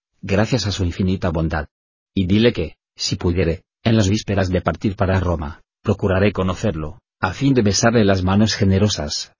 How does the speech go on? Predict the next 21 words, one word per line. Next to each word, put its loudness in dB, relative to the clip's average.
en 0
testimonio 0
de 4
mi 2
reconocimiento 2
no 2
olvidaré 2
vuestras 0
órdenes 2
y 4
espero 2
que 2
podáis 2
ir 4
hasta -2
la -4
casa -2
de 0
Simón 2
para 2
visitarlo. -4